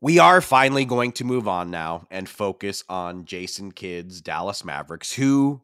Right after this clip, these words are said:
are the newsiest team in the N B A this week, and it has nothing to do with that post-game rant from Coach Kidd. Comments that on Wednesday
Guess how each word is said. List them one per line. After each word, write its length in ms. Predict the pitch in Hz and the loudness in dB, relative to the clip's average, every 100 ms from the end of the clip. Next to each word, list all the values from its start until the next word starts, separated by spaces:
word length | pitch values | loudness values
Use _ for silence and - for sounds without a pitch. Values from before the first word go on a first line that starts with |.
| _ - | _ -4
are 220 | 110 143 | 4 4
the 140 | 175 170 | 4 2
newsiest 580 | 151 180 151 156 151 | 2 2 0 -2 -4
team 520 | - 156 135 123 127 - | -4 -4 -2 -4 -6 -10
in 200 | - 113 | -10 -8
the 160 | 117 117 | -4 -4
N 140 | 110 | -6
B 180 | 104 104 | -6 -8
A 140 | 98 | -8
this 260 | 92 98 - | -10 -12 -14
week, 280 | 78 82 - | -16 -18 -16
and 100 | 87 | -14
it 140 | 87 95 | -12 -10
has 240 | 87 85 | -10 -10
nothing 400 | 90 107 - 92 | -6 -6 -6 -14
to 80 | 82 | -14
do 340 | 80 85 87 - _ _ _ _ | -12 -12 -12 -16 _ _ _ _
with 220 | - 87 - - | -14 -12 -10 -4
that 280 | 95 87 - | -4 -4 -4
post-game 760 | 107 92 - 92 85 85 78 _ | -6 -4 -8 -8 -8 -10 -12 _
rant 340 | 85 87 90 _ | -12 -10 -10 _
from 220 | - 90 | -16 -14
Coach 400 | 90 107 87 - | -8 -8 -8 -12
Kidd. 460 | - 131 131 143 143 _ _ _ _ _ _ _ _ _ | -6 -2 -2 -4 -10 _ _ _ _ _ _ _ _ _
Comments 560 | - 113 117 110 107 - | 0 2 2 0 -4 -6
that 240 | 101 87 _ _ _ _ _ _ _ _ | -6 -6 _ _ _ _ _ _ _ _
on 240 | 78 82 87 | -10 -8 -6
Wednesday 720 | 95 107 98 120 123 143 | -6 -6 -6 -6 -6 -8